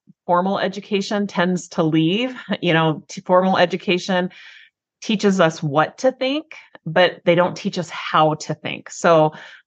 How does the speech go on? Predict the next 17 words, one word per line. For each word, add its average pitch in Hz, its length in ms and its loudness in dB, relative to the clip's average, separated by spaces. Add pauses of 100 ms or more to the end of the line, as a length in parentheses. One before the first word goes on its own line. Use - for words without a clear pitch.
we 202 420 4
bring 185 440 -2
forward 175 880 2
this 160 580 -4 (260)
system 160 920 -2
that 151 240 2
you 156 200 -2
can 151 300 -4
very 156 380 -2
quickly 160 720 -2 (220)
learn 160 720 0 (100)
and 151 300 2
then 170 340 2
go 156 200 0
on 165 440 -2
to - 280 -8
apply 151 840 0